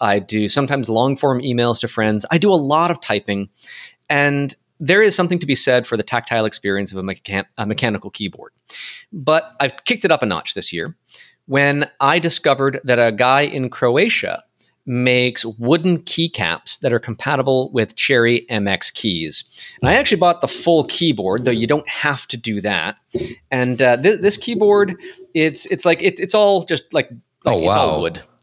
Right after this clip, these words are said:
Speaker 1: It's, it's a beautiful, beautiful design. And, uh, the guy will put in whatever type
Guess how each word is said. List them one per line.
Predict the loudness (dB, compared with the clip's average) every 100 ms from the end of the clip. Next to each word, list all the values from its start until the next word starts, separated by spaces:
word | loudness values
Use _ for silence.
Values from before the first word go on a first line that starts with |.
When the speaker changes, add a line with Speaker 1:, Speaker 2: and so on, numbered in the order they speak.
| -2
Speaker 1:
It's, | -2 0
it's | 0 -2
a |
beautiful, | -2 -8 0 4 6 4 2 2 0 -2
beautiful | -2 0 -2 -6
design. | -6 -2 -2 -2 -4 -6 -12 -18 -20 -8
And, | -4 -2 -2 0
uh, | 2 2 0
the | 2
guy | 4 4 2
will | 2 2 0
put | -2 -2
in | 0 2
whatever | 2 2 0
type | -2 -2 -2